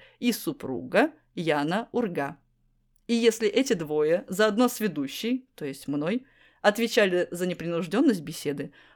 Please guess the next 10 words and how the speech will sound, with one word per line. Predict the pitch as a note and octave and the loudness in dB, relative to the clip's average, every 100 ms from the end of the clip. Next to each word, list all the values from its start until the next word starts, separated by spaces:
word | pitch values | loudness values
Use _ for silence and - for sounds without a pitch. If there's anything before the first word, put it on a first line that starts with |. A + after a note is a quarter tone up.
| _ | _
то | - | 0
вся | F#3+ - G#3+ | 0 2 2
информационная | - G3+ G3 F#3 F3+ - F3+ D3+ D3 | 2 -2 -2 -2 -2 0 0 0 -4
нагрузка | D3 D3+ F3+ C4 - A#3 | -4 -4 -2 -4 -2 -2
вновь | F#3+ E3+ G3 G3+ | 0 -2 -2 -2
легла | G#3+ F#3 E3 | -2 2 2
на | F3 E3+ | 2 -4
плечи | C#3 D#3 D#3+ G3 | -4 -4 -4 -4
Александры | - F3+ D#3+ - D#3 D#3+ E3 | -2 -2 -2 -4 -2 -2 -2
Бричко, | D#3+ E3+ E3 - C#3 | -2 -4 -6 -8 -10